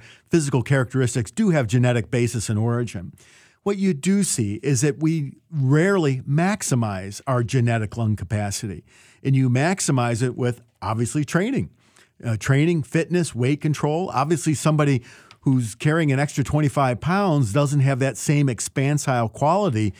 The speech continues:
to their abdomen and their chest wall to allow them to have that, quote, vital capacity or that,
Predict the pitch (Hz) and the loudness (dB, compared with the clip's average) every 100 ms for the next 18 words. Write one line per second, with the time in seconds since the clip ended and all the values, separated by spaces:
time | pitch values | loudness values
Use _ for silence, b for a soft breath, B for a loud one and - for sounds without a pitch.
0 | B B - 131 123 117 135 151 139 135 | B B -6 -2 -2 0 0 2 2 2
1 | 123 120 120 - 143 127 127 151 202 147 | 2 2 0 0 -2 -2 -2 0 2 2
2 | 127 131 135 120 123 170 220 156 120 110 | 0 0 0 2 2 2 2 2 2 0
3 | B B - 127 139 123 131 - - - | B B -4 -2 0 0 -4 -4 -6 -2
4 | 131 123 98 139 147 135 123 95 135 170 | -2 -2 0 2 2 0 -4 -2 0 0
5 | - 123 110 110 117 113 | -2 -4 -4 -2 -4 -6